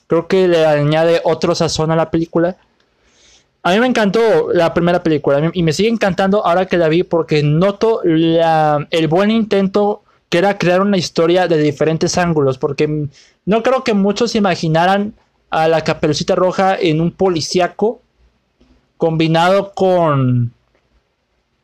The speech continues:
subtramas que conectan con otros personajes. Por ejemplo, la Caperucita sabe karate, el lobo es reportero, infiltrado,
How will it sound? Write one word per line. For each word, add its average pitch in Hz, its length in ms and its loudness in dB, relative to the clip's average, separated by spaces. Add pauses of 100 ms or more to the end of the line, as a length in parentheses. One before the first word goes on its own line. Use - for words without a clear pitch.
(220)
subtramas 190 1000 -2
que 165 220 -4
conectan 160 500 -2
con 165 160 -4
otros 170 260 -6
personajes. 156 760 -2 (680)
Por 165 160 0
ejemplo, 175 380 0
la 175 180 0
Caperucita 160 680 -2
sabe 160 320 -2
karate, 165 880 -2 (520)
el 151 200 0
lobo 165 240 2
es 156 100 -2
reportero, 151 1160 0
infiltrado, 156 1040 0